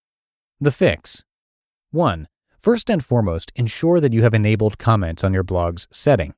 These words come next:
Two, encourage conversation by asking your readers questions within your content. You can also embed polls because, let's face it, everyone loves a poll. Three, it is also important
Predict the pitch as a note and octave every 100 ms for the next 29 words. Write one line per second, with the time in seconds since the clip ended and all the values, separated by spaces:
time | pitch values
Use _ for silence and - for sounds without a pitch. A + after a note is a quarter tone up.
0 | _ _ _ _ _ _ - A3+ E2+ -
1 | _ _ - E3 D#3 A#3+ C#4 G3+ E3 D#3
2 | B2 - F#2 - A#2 A2 A2 A#2 C#3+ -
3 | E3+ D#3+ C#3 A#2+ A2 A2 - - E3+ -
4 | F2+ F2 G#2 A2 F#2 F2 C#3+ C#3 - D2+
5 | - _ _ _ - A#2+ C#3+ F3 D3 A#2+
6 | A#2 G2+ A#2+ A2+ - G3 D#3+ E2 F2 -
7 | A2 G#2 F#2 - - E2 - D3 D#3 G#2
8 | - _ _ B3+ E3 F#2+ F2 E2 D#2+ -
9 | D#3 D2+ - _ _ _ _ _ _ G#3
10 | E3+ E2+ - _ - D3+ D3+ A#3 C4+ A3
11 | B2+ G#2+ G#2+ A2